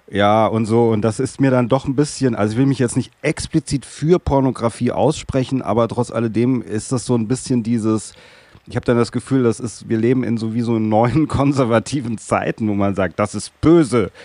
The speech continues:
das ist böse, du darfst das nicht tun." Und, ähm, ich versteh schon, was man, was auch du damit so ein bisschen meinst, dass es einen vielleicht auch, wenn man,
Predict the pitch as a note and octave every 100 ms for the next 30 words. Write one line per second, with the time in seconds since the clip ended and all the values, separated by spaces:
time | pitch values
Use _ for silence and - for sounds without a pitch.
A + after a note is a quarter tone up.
0 | G2 G#2+ A#2 B2+ - G#2 C3 G3 C3 A#2+
1 | B2 B2+ D3 - E3 - B2+ G#2 - D3
2 | D#3 G#2+ F2 G#2 A2+ G#2+ G2 A2+ G#2+ G#2+
3 | - - - G#2+ - A#2 C#3 D3+ B2+ G#2+
4 | A2 - G#2+ G2+ G2+ F#2 F#2+ G#2 - G2+
5 | - - - C3+ A2 G2 G2+ - G2 F#2+
6 | G2+ G2 F#2 E2+ A2+ D3 G2+ G2 - F#2+
7 | G#2 G2 F#2+ F#2+ F#2+ F#2 F#2+ F#2+ F#2+ F#2
8 | F#2+ F#2+ F#2